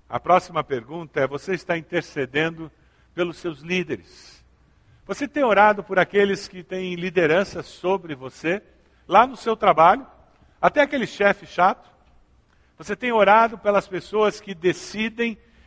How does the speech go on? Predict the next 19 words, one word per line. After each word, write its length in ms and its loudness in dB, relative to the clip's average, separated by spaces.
e 120 -6
você 420 -4
tem 180 -10
que 120 -20
conviver 680 -8
com 120 -8
as 100 -6
decisões 600 -10
delas? 520 -2
Você 140 -16
tem 120 -2
colocado 720 2
essas 240 -8
pessoas 340 -8
diante 300 -8
de 80 -20
Deus, 220 -2
dizendo: 320 -8
"Deus, 500 -2